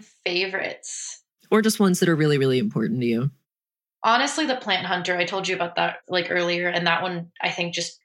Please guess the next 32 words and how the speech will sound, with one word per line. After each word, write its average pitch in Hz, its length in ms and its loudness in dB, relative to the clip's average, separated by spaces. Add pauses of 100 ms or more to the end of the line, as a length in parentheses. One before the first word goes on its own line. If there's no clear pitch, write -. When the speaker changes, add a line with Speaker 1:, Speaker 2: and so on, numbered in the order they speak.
(160)
Speaker 1:
shot 160 360 -2
straight 170 360 -2
up 175 140 -8
to, - 100 -10
like, 196 180 -6
my 170 140 0
top - 320 -6
ten. 175 420 -4 (400)
It 202 100 -2
was 185 140 -2
just 185 220 -4
such 180 240 0
a 202 80 -2
good 175 200 -2
story 220 840 -4 (360)
and 190 140 0
also 175 340 -2
just, 175 220 -6
like, 175 200 -2
really 180 500 -2
wild 170 380 0
information. 175 760 -4 (640)
There's 202 160 -2
a 220 60 -4
book 220 200 -4
called 226 340 0
The 196 80 -2
Body, 202 800 0 (320)
A 190 120 -2
Guide 175 320 4
for - 180 -4
Occupants. 214 920 -6